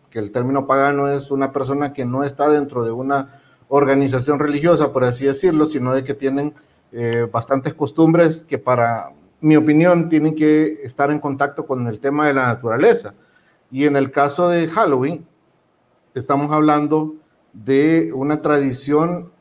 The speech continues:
de origen celta, y cuando decimos celta estamos hablando de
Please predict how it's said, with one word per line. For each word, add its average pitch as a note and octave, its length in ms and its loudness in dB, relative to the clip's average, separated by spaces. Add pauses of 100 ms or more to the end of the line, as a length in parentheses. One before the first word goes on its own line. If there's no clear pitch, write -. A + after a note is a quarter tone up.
(160)
de B2 920 -4
origen D#3+ 840 -4
celta, A#2+ 760 0
y B2 100 -16
cuando B2+ 260 0
decimos D3+ 440 -2
celta D#3+ 360 4
estamos C#3 340 -2
hablando C#3+ 480 2
de D#3+ 340 0